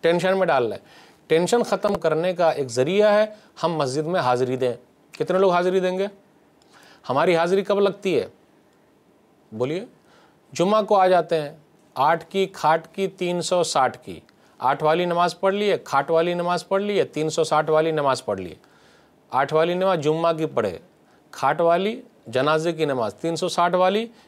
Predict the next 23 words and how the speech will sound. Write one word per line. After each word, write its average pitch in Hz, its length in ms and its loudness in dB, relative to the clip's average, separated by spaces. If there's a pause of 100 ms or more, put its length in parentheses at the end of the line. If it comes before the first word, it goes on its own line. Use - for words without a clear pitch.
(120)
عید 180 180 2
بقرعید 185 420 0
کی 190 80 0
نماز 180 300 0
پڑھے، 196 180 2
اللہ 180 260 2
اللہ، 170 360 4
خیر 147 200 0
صلی 127 160 -4
اللہ، 107 120 -4 (320)
شانتی 156 440 -2
بنی 214 260 2
رہے 226 140 4
گی؟ 170 60 -2
شانتی 180 420 -2
بھنگ 175 200 0
ہو 156 100 4
جائے 107 220 2
گی، 87 100 -16 (800)
سکون 196 340 -2
نہیں 214 160 2
ملے 190 260 2
گا۔ 95 160 -2